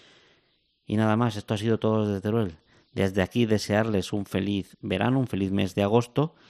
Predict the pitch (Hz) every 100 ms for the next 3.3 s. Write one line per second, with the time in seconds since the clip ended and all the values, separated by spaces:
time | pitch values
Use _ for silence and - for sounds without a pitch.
0 | - _ 107 107 98 101 117 117 110 101
1 | 98 110 104 95 90 - 92 85 82 _
2 | _ _ _ _ - 95 104 101 101 -
3 | 104 101 98